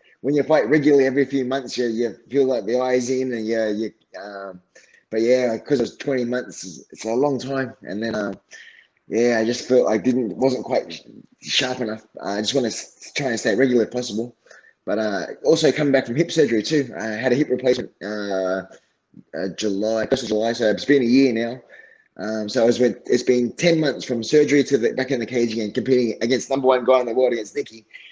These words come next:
So hopefully I can be that guy that can influence people that are getting major surgeries, that are, just because you're getting something done doesn't mean you can't keep living your dream.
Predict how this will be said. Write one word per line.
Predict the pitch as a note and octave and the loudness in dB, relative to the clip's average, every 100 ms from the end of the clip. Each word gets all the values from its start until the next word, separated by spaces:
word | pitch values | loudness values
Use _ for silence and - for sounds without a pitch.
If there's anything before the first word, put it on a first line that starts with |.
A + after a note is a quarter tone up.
| _ - | _ -8
So | A2+ A2 | -2 0
hopefully | C3+ D3 D3 C3+ | 2 2 4 4
I | |
can | C3+ B2+ | 4 2
be | B2 | 2
that | A2+ | 2
guy | A#2 B2 | 0 0
that | A#2 A2 | 0 0
can | C3+ | -2
influence | B2+ C3 A2+ | 0 -2 0
people | C3 B2+ A#2+ | 0 2 2
that | A2+ G#2+ | 0 0
are | |
getting | G#2+ C3 A#2+ | 2 2 2
major | B2 A2 | -2 -2
surgeries, | G#2+ G#2 B2+ A2+ A2+ G#2+ | -6 -4 -2 -2 -4 -4
that | - | -6
are, | G#2+ | -8
just | G#2+ | -8
because | D3 C#3+ | -4 -2
you're | B2 | -2
getting | B2 | -4
something | C3 A2 G#2 | -10 -12 -6
done | B2+ B2+ B2 _ _ _ | -6 -6 -16 _ _ _
doesn't | C3+ C#3 B2+ | 0 2 2
mean | C3 | 2
you | B2 | 2
can't | B2+ B2+ A2 | 0 -4 -2
keep | A#2+ | 2
living | A#2+ A#2+ G#2 | 4 2 2
your | G#2 | 0
dream. | C3+ B2 A#2+ | 0 0 -4